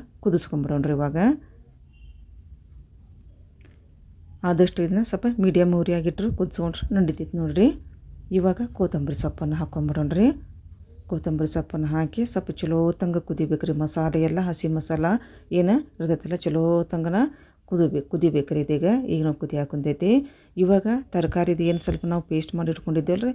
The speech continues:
ಅದನ್ನ ಹಾಕೋಣ. ತರಿ ತರಿಯಾಗಿ ಏನ ರುಬ್ಕೊಂಡಿದ್ದೀವಲ್ಲ, ಅದನ್ನ ಹಾಕೊಂಡ್ಬಿಡೋಣ ತರಕಾರಿಯನ್ನ. ಈಗ ನೋಡ್ರಿ ಚಲೋ ತಂಗನ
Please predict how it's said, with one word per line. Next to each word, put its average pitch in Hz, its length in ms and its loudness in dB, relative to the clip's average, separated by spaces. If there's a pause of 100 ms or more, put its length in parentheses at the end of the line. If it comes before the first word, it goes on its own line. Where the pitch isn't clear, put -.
(140)
ಅದನ್ನ 156 240 2
ಹಾಕೋಣ. 147 320 -4
ತರಿ 156 200 0
ತರಿಯಾಗಿ 160 480 0
ಏನ 170 160 4 (420)
ರುಬ್ಕೊಂಡಿದ್ದೀವಲ್ಲ, 160 680 2 (260)
ಅದನ್ನ 165 240 4
ಹಾಕೊಂಡ್ಬಿಡೋಣ 143 420 -2 (100)
ತರಕಾರಿಯನ್ನ. 151 540 0 (2000)
ಈಗ 170 80 4 (100)
ನೋಡ್ರಿ 165 240 2
ಚಲೋ 165 180 0 (220)
ತಂಗನ 160 260 0